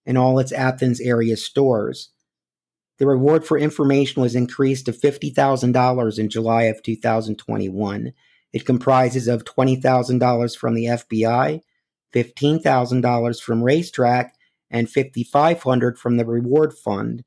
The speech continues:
and ten thousand dollars from the Oconee Board of Commissioners. The family has also set up a GoFundMe campaign to help raise additional funds. Elijah's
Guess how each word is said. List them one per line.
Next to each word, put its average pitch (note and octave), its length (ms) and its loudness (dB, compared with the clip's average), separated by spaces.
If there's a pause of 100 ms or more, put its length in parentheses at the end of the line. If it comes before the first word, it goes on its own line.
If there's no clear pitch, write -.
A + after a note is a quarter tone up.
(300)
and B2+ 220 -4
ten C#3 200 0
thousand C#3 400 2
dollars A#2+ 440 0
from A#2 160 -2
the A#2 120 2
Oconee B2+ 500 0
Board A#2 360 -2
of - 180 -12
Commissioners. A2+ 760 -4 (480)
The F3+ 80 -6
family D3+ 400 2
has C3 140 0
also F3 360 0
set C#3+ 240 0
up C3+ 140 0
a B2 60 -2
GoFundMe C3 600 0
campaign B2+ 640 0
to A2+ 80 -4
help A2 320 0
raise A2+ 400 -2
additional A2 560 -2
funds. G#2 640 -4 (500)
Elijah's B2 540 2